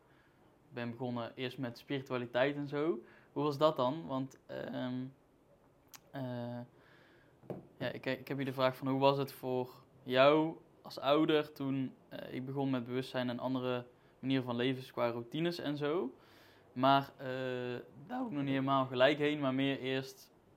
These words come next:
eh, eerst begon ik met een stukje: wat is het leven, wat doen we hier, bla, bla, bla. Eh,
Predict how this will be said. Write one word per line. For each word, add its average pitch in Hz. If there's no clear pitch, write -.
eh, -
eerst 147
begon 147
ik 147
met 143
een 139
stukje: 135
wat 127
is 123
het 107
leven, 120
wat 117
doen 120
we 117
hier, 120
bla, 120
bla, 113
bla. -
Eh, 123